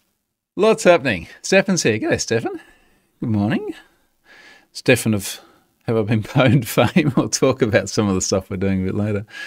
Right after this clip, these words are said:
Brendan's here. Uh, the stuff you gave me the other day, Brendan, was great. And in, in all seriousness, li-, like, D M me your, uh, your, your address. I wanna send you some, some stickers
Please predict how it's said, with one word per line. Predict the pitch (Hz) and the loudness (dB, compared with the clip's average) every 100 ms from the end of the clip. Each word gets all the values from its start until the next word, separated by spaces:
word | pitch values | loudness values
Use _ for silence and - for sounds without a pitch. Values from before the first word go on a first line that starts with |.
| - - _ _ _ _ _ - | -16 -20 _ _ _ _ _ 0
Brendan's | 135 151 143 - | 2 4 0 2
here. | 117 92 82 - 110 120 | 2 2 -2 -12 -20 -6
Uh, | 101 98 98 98 92 - _ _ _ _ _ _ _ _ _ _ _ _ _ _ _ _ _ _ _ _ - | 0 2 2 2 -2 -8 _ _ _ _ _ _ _ _ _ _ _ _ _ _ _ _ _ _ _ _ -6
the | |
stuff | 110 139 120 | 0 2 2
you | 123 | 0
gave | 110 110 | 2 2
me | 107 | 2
the | |
other | 98 95 | -2 0
day, | 95 | -2
Brendan, | 85 90 95 101 | -2 -4 -4 -6
was | 92 | -12
great. | 87 90 80 - - | -2 0 0 -8 -2
And | 110 | 0
in, | 113 127 | 2 2
in | 147 | 4
all | 185 | 4
seriousness, | - 131 117 - 95 - | 4 2 0 -2 -8 -6
li-, | 110 | -2
like, | 104 104 - _ _ _ | -2 -2 -6 _ _ _
D | 101 147 | -2 0
M | 147 123 | 2 0
me | 107 | -2
your, | 107 107 104 101 95 | -2 -2 -2 0 0
uh, | 92 92 | 0 0
your, | 92 98 | -2 -4
your | 90 95 | -2 -4
address. | 87 85 - | -2 -2 -2
I | |
wanna | 92 92 | -2 -2
send | - 85 | -2 -4
you | 80 | -4
some, | - 78 78 | -6 -8 -10
some | - - | -12 -12
stickers | - 92 78 73 | -8 -8 -8 -12